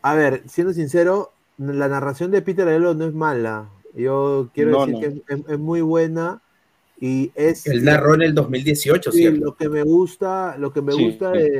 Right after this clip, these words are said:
Speaker 1: de, de Arévalo es de que es él. O sea, e-, es él, o sea, él no invita, eh, "Viste, che, ye la paya,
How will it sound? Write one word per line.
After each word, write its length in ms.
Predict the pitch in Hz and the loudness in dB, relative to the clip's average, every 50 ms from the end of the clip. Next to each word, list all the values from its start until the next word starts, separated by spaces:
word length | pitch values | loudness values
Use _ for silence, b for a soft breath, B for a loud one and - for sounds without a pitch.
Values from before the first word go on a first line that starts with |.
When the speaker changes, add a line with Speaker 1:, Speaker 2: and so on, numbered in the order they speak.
| 127 131 | -2 -2
Speaker 1:
de, 200 | 131 131 110 131 | -2 -4 -4 -4
de 100 | 135 135 | -4 -4
Arévalo 640 | 131 131 147 160 165 165 165 160 165 170 180 180 160 | -2 -2 -2 -2 -2 -2 -2 -2 0 0 -2 -2 -4
es 100 | 147 151 | -4 -4
de 120 | 160 147 | -6 -8
que 160 | - - 147 | -6 -6 -6
es 160 | 139 139 - | -6 -4 -4
él. 300 | 170 151 143 131 117 107 - _ _ _ _ _ _ _ _ _ _ _ _ _ _ | -2 -2 -2 -2 -4 -6 -12 _ _ _ _ _ _ _ _ _ _ _ _ _ _
O 40 | - | -8
sea, 280 | - 135 131 117 - - | -6 -4 -4 -6 -8 -12
e-, 240 | 123 135 120 127 151 | -16 -14 -6 -4 -4
es 180 | 147 135 - - | -4 -2 -2 0
él, 260 | 165 156 143 123 113 | 2 2 2 2 0
o 60 | 113 | -4
sea, 260 | - - 139 131 131 | -6 -6 -6 -4 -2
él 140 | 143 147 147 | -2 -2 -2
no 100 | 156 165 | -4 -4
invita, 400 | 165 156 151 160 151 160 156 156 | -4 -2 -4 -4 -4 -4 -6 -4
eh, 180 | 151 156 156 151 | -4 -4 -4 -6
"Viste, 640 | 196 247 220 185 160 147 139 139 - 151 151 139 | -6 -4 -2 0 0 0 -2 -4 -4 -6 -6 -6
che, 400 | - - 269 254 233 208 190 165 | -6 -4 -2 0 0 0 0 -2
ye 140 | 160 - 185 | -4 -4 -4
la 200 | 180 175 175 - | -4 -4 -6 -4
paya, 680 | - 214 202 190 180 180 175 165 - 180 165 165 165 | 0 0 2 2 2 0 -4 -4 -6 -6 -8 -8 -8